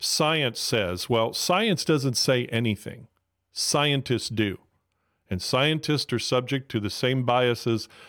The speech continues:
that the rest of us are. But let's move ahead.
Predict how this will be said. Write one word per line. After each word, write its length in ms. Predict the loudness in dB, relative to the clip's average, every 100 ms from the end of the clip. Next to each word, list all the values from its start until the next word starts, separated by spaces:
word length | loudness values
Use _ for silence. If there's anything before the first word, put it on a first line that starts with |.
| -18 0
that 220 | 0 2
the 80 | 2
rest 300 | 2 2 -2
of 100 | -2
us 300 | -4 -6 -10 -6
are. 320 | -2 -2 -6 _ _ _ _ _ _
But 400 | 2 2 0 _ _ _ 0
let's 260 | 0 2
move 160 | 0 0
ahead. 280 | -2 -4